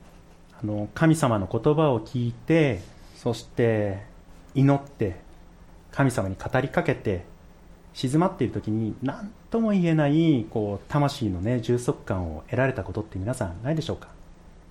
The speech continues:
あの、安息の本質は、神との親しい交わりによって得られるんですね。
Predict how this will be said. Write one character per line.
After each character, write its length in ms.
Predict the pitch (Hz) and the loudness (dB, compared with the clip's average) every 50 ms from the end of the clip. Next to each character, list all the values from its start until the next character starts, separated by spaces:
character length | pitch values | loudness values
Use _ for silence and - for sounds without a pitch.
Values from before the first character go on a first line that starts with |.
| - - - - - - - - - - - - - - - - - - - - - - - - - - - - - - - - - - - | -20 -20 -20 -20 -20 -20 -20 -20 -20 -20 -20 -20 -20 -20 -20 -20 -20 -20 -20 -20 -20 -20 -20 -20 -20 -20 -20 -20 -20 -20 -20 -20 -20 -10 -6
あ 60 | - | -4
の、 280 | 101 98 92 90 87 101 - - - - - - - | -2 -2 -2 -4 -6 -10 -12 -16 -20 -20 -20 -6 0
安 220 | - 143 170 185 185 | 2 4 4 4 2
息 340 | - - 196 185 185 196 | 0 0 -2 0 2 2
の 300 | 185 185 202 196 156 - - - - - - - - - - - - - | 2 4 4 2 0 -2 -6 -12 -20 -20 -20 -20 -20 -20 -20 -20 -6 0
本 200 | - 147 147 147 | 2 4 4 2
質 280 | 143 - - - - - | 2 -2 -8 -6 -2 0
は、 280 | 147 156 151 123 - - - - - - - - - - - - - - - - - - - - - | 2 4 4 2 0 -6 -14 -20 -20 -20 -20 -20 -20 -20 -20 -20 -20 -20 -20 -20 -20 -20 -20 -20 -20
神 280 | - - 202 202 202 175 | -4 0 2 2 2 2
と 160 | - - 113 | 0 -2 0
の 220 | 98 104 110 107 92 | 0 0 0 0 -2
親 240 | - - - - 190 | -4 -2 -2 -2 -2
し 360 | - - - - 247 233 202 | -2 -4 -2 0 2 2 2
い 20 | |
交 320 | 156 120 98 95 104 120 127 | 2 0 0 -2 -2 -2 0
わ 100 | 135 139 | 0 0
り 80 | 156 | 2
に 140 | 156 156 156 | 2 2 0
よ 60 | 156 | 0
っ 20 | 156 | -2
て 400 | - - - - 185 180 139 98 | -6 -10 -6 -2 0 0 2 2
得 60 | 92 | 0
ら 100 | 95 107 | 0 0
れ 120 | 117 131 123 | 0 0 0
る 80 | 107 | -2
ん 40 | 85 | -4
で 60 | 85 - - - - - | -6 -10 -18 -20 -20 -10
す 40 | - | -8
ね。 140 | 139 131 127 | -6 -6 -6